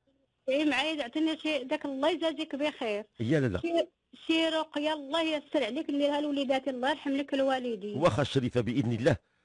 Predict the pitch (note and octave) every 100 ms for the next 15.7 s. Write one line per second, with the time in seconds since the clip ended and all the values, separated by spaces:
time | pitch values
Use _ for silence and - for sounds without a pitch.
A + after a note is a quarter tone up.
0 | _ _ C3 - C3 C3 B2 B2+ C3+ D#3
1 | F#3 D3+ G#3 F3 D3+ C#3+ D3 C#3 B2+ D#3
2 | C3 A#2+ - _ _ _ A#2 D#3+ D3+ C#3+
3 | A2+ A2+ A#2 C#3 G#2+ A2 D#3 C3+ B2+ A#2+
4 | C3+ - C3+ C3+ B2+ A#2+ B2+ - A#2+ -
5 | B2 - A#2 B2 B2 A#2+ D3+ - - -
6 | - B2 C3 D#3+ C3 C3+ - A#2 A#2+ A#2
7 | G#2+ - B2+ C3 C#3 B2 - C3+ D3 D3
8 | _ _ _ _ _ - B2+ C3+ C#3+ C#3
9 | A2+ A#2 - B2+ - A#2+ A#2 A2 A#2+ D3+
10 | - - B2 D3 D3 - - - _ -
11 | D#3 E3+ D#3 A#2 - - D#3 E3+ E3+ D3+
12 | - - _ - A#2+ C3 - - D3 C#3+
13 | F3+ - _ _ _ _ - C#3+ C#3+ C#3
14 | D2+ B2 - E3 C#3+ C#3 B2 - C#3 C3+
15 | C3 C3 B2+ - A#2+ - D#3